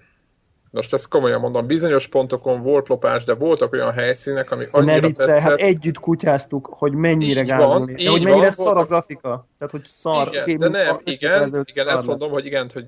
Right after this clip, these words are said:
Speaker 1: de hogy voltak olyan pontok, ahol viszont annyira tetszett, mint egyik játék se. Érted? Tehát, hogy a, amiatt nem azért összességében volt a legszebb játék, hanem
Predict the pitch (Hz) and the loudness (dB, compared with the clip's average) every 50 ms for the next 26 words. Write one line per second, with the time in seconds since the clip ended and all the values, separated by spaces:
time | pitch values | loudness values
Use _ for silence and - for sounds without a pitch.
0 | _ _ 139 131 123 120 120 117 131 156 185 185 165 - 131 - 131 143 131 123 | _ _ -6 -6 -6 -6 -8 -4 -2 0 2 2 0 -2 -6 -6 -4 -4 -4 -4
1 | 117 120 143 147 143 - 156 147 - 139 131 135 139 139 139 139 - - 147 139 | -4 -4 -6 -6 -6 -6 -6 -4 -2 -2 -2 0 -2 -2 -4 -8 -8 -8 -8 -8
2 | 135 123 - - _ - 151 165 175 160 147 131 127 120 - 135 135 - - - | -8 -10 -16 -18 _ -4 -4 -4 -2 -4 -2 -2 -2 -2 0 -2 -2 -2 -4 -6
3 | 131 - - 135 131 127 - - _ 143 127 123 117 113 - 117 113 - - 107 | -8 -8 -8 -12 -12 -14 -16 -6 _ -2 -2 -2 -6 -10 -8 -8 -8 -6 -8 -10
4 | 98 - - - - - - _ _ _ _ _ _ - - 113 113 - 160 135 | -12 -10 -12 -12 -12 -12 -16 _ _ _ _ _ _ -6 -6 -4 -4 0 -2 -2
5 | 120 - _ _ _ _ _ 123 120 - 131 120 - - 135 127 120 - 156 147 | -2 -4 _ _ _ _ _ -6 -6 -6 -8 -10 -8 -6 -4 -4 -2 0 0 0
6 | 147 139 127 120 117 - - 135 143 170 165 156 165 143 - - - - _ 151 | 2 2 0 -2 -2 -2 -2 -2 0 0 0 0 0 -2 -2 -2 -8 -10 _ -4
7 | 147 139 - - 139 123 - - 135 127 123 127 123 123 127 120 123 123 123 123 | -4 -4 0 0 -2 -2 0 -6 -8 -8 -6 -8 -6 -4 -4 -6 -6 -4 -6 -6
8 | 120 - 127 117 117 117 - - 135 120 120 117 113 113 117 117 - 170 175 175 | -4 -4 -2 -2 -2 -2 -4 -8 -10 -8 -4 -4 -2 -2 -2 -4 -6 -8 -10 -8
9 | - - 180 175 175 175 180 - | -4 -2 -2 -2 -2 -4 -6 -14